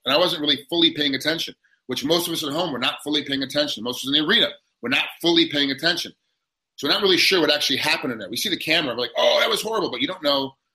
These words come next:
how, if, if she pulled the punch as she was coming in, if, if it was, uh, didn't make full contact. You know, there's all these other factors that go into it. And Anderson's right there. He's standing right next to it, and he's fully vested in this thing.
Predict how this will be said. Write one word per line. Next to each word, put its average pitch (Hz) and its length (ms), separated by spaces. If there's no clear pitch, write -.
how, 160 360
if, 135 240
if 139 160
she - 160
pulled 175 260
the 170 120
punch 170 240
as - 80
she 147 100
was 127 80
coming 127 300
in, 185 280
if, - 320
if 135 240
it 135 100
was, 123 160
uh, 120 80
didn't 156 220
make 156 180
full 135 180
contact. 151 560
You 139 60
know, 120 180
there's 127 160
all 156 180
these 160 100
other 156 160
factors 143 260
that 117 60
go 120 140
into 175 180
it. 123 120
And 135 100
Anderson's 185 380
right 143 180
there. 147 160
He's 139 140
standing 165 240
right 151 120
next 165 260
to 127 60
it, 113 60
and 120 100
he's 160 160
fully 165 400
vested 143 300
in 110 80
this 101 160
thing. - 140